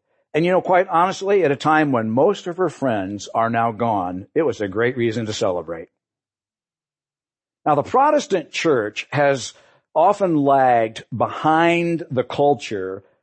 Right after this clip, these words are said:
in embracing a spirit of celebration. And, and that's very understandable. Christ followers have genuinely wanted to refrain from worldliness. And quite frankly, so often,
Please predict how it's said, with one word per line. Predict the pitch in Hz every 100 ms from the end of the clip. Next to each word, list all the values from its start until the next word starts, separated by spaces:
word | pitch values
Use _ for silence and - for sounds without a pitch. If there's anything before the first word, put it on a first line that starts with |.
| _
in | 170 151
embracing | 127 113 120 156 185 175 123 101 98 113 -
a | 120
spirit | - - 131 123
of |
celebration. | 113 123 117 113 131 131 98 82 _ _ -
And, | 208 202
and | 220 190
that's | 185 - -
very | - 165 180
understandable. | 202 208 - 240 277 156 98 - _ _ _ _
Christ | 156 156 151
followers | - 147 151 165 180 190 -
have | 147 135 131 117 _ _ _ -
genuinely | 120 127 175 196 214 220 220 226 226 233 190
wanted | 151 147 175 190 131 120 123
to | 156
refrain | 135 131 - - 185 180 143 127
from | 127 - 123 117 117 120
worldliness. | 131 127 147 131 101 92 90 _ - - _ _ _ _ _ _
And | - 107
quite | - 139 143 _ _
frankly, | - 139 143 110 107 127 -
so | - 139 117
often, | 131 143 113 104 131